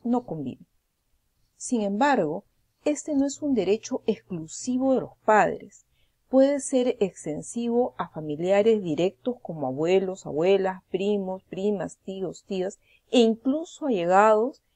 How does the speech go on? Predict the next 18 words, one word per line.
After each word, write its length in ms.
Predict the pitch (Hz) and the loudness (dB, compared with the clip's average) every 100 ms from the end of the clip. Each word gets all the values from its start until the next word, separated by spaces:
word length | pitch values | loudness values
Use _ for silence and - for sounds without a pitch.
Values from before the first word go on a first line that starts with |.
| _ | _
siempre 640 | - - 285 370 - 294 - | -16 -8 -6 -6 -4 -2 -2
que 140 | 170 | -6
sea 520 | - 202 214 233 269 _ | -2 0 2 0 -4 _
en 160 | 185 | -6
interés 520 | 170 156 143 151 196 - | -6 -6 -4 -2 -4 -6
superior 840 | 208 - 143 156 165 180 214 262 _ _ - | -14 -6 -4 -4 -4 -2 -2 -6 _ _ -14
de 240 | 143 151 | -4 -2
niño, 540 | 147 165 180 185 185 175 | -2 -6 -8 -8 -8 -8
niña 500 | 156 165 165 170 - | -10 -10 -10 -10 -8
o 140 | 156 | -6
adolescente. 500 | 127 - - - - _ _ _ _ _ _ _ _ _ _ _ | -6 -8 -18 -20 -20 _ _ _ _ _ _ _ _ _ _ _
El 120 | 226 226 | 0 2
régimen 440 | 294 - 370 370 | 0 -4 -14 -2
de 100 | 269 | -2
visitas 760 | 156 151 - 190 170 185 269 _ _ | -2 -6 -8 -8 -4 -6 -6 _ _
puede 280 | 247 262 269 | -2 0 -2
ser 320 | - 269 247 | -4 -4 -2
decretado 840 | 262 214 151 - 190 180 175 214 | -4 -2 -4 -2 0 2 0 -4